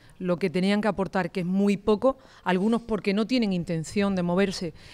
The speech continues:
y otros porque el camino que recorren nos lleva al precipicio, el Partido Socialista y el P S C, el pesoe y el P S C, cuando sea secretaria general, si tengo la confianza mayoritaria de mis compañeros y compañeras, que confío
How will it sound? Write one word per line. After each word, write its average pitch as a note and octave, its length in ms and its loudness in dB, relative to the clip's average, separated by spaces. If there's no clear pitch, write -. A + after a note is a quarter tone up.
y G3 100 2
otros A3 200 2
porque G#3 240 0
el F#3+ 120 0
camino G#3+ 400 2
que F#3+ 120 -6
recorren F#3+ 500 0
nos D#3+ 180 -6
lleva F#3 220 2
al F#3 100 0
precipicio, A3+ 760 -2
el E3 140 -4
Partido F#3 380 0
Socialista F3+ 680 -4
y E3 140 -6
el D#3 140 -4
P G3 140 0
S F#3 140 -2
C, G#3 160 0
el A3+ 100 -2
pesoe F#3 360 -4
y F3 80 -2
el E3 100 -4
P F#3 100 -4
S F3+ 140 -4
C, G#3 240 0
cuando E3 320 -4
sea A3+ 340 4
secretaria E3 520 -6
general, E3+ 320 -4
si F#3 160 -10
tengo G#3 340 -2
la F#3+ 120 0
confianza F#3+ 600 -4
mayoritaria F#3 760 0
de E3+ 80 -2
mis E3 100 -8
compañeros F#3 460 -4
y F#3 40 -4
compañeras, F#3 380 -2
que B3 100 8
confío A3 540 6